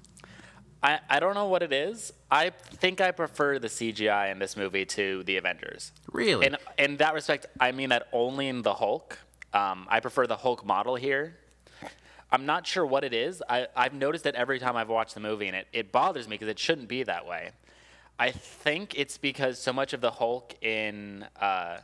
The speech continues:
Speaker 1: the Avengers is in the broad daylight, and here we get a lot more shadow effects, which just makes it look a little more natural to me.
Speaker 2: Yeah,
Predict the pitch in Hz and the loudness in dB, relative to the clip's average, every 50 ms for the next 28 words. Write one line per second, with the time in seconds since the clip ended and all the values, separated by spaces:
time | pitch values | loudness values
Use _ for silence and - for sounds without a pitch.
0 | - _ - 131 120 113 104 110 110 117 123 135 135 127 120 113 107 104 101 - | -16 _ -4 -2 -2 0 0 0 -2 0 -2 -2 -2 -2 -2 -2 -2 -4 -6 -8
1 | - 127 117 110 107 95 117 110 107 107 104 95 107 101 104 117 135 151 170 160 | -6 -6 -4 -4 -2 0 0 2 2 0 -2 -2 -2 -2 0 0 -2 -2 -4 -4
2 | - - 113 110 107 - - 127 131 139 139 139 131 127 123 120 117 117 113 101 | -4 -4 -4 -4 -4 -6 -4 -2 -2 0 0 0 0 0 0 0 0 0 -2 -4
3 | 110 107 101 101 - - 110 104 113 123 135 - - 143 151 - - 120 - 117 | -4 -6 -4 -4 -2 0 0 0 0 0 -2 -2 -2 -2 -2 -4 -6 -6 -6 -6
4 | - - 110 107 - - 117 110 104 - 104 101 98 95 98 92 90 87 87 85 | -4 -2 -4 -4 -4 -4 -6 -6 -6 -6 -8 -8 -8 -8 -8 -10 -10 -10 -10 -12
5 | - - 82 80 78 85 90 92 - 127 - _ - 90 87 80 78 | -12 -12 -14 -16 -16 -18 -20 -20 -20 -20 -18 _ -8 -6 -6 -6 -8